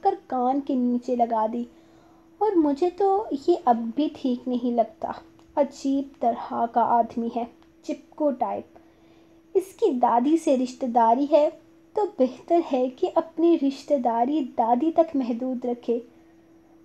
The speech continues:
हर किसी से फ्री होने की कोशिश करता रहता है और आज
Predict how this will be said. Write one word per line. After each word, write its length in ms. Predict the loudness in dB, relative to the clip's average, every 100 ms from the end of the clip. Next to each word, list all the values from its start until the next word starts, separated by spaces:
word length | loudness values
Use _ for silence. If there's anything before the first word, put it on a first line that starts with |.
| -6
हर 300 | 2 4 4
किसी 400 | 2 -6 2 4
से 200 | 6 4
फ्री 380 | 0 -2 -4 -2
होने 400 | -2 -2 -2 -2 -4
की 200 | -6 -8 -8
कोशिश 480 | -2 0 2 0 2
करता 400 | 0 0 2 2
रहता 320 | 2 0 0
है 220 | 0 -4 -6 -16 _ -6
और 160 | -2 -2
आज 520 | 0 2 2 0